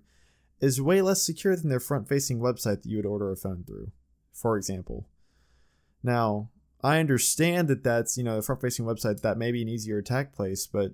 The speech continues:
if you have someone who knows what they're doing, they understand the telecom infrastructure, that's pretty dangerous, guys. That's bad.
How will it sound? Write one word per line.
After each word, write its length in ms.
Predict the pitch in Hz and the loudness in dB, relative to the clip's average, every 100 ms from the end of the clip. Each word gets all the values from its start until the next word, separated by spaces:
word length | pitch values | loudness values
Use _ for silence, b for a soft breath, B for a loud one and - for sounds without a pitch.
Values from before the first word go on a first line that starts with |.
| - - | -6 -8
if 200 | 110 139 | -4 -2
you 120 | 180 | 0
have 160 | 180 | 0
someone 240 | - 160 143 | -2 0 2
who 80 | 123 | 2
knows 180 | 123 | 2
what 80 | 135 | 0
they're 100 | 110 | -2
doing, 260 | 107 113 123 | -2 -2 0
they 100 | 104 | 0
understand 440 | 113 113 - 110 | -2 -4 -4 -6
the 40 | 107 | -4
telecom 720 | 113 107 107 113 113 113 110 b b b b - | -4 -4 -4 -4 -4 -4 -8 b b b b -2
infrastructure, 800 | 123 143 139 165 160 - 208 208 _ _ _ _ _ _ _ _ _ | 2 2 4 2 0 -2 -2 -4 _ _ _ _ _ _ _ _ _
that's 260 | 131 170 - | 0 0 -2
pretty 320 | - 226 208 | -4 -4 0
dangerous, 460 | 160 180 190 123 - | 2 2 2 0 0
guys. 460 | 98 104 120 - - | -2 -2 -2 -6 -8
That's 180 | - - | -8 -2
bad. 420 | 139 151 95 | -2 0 -2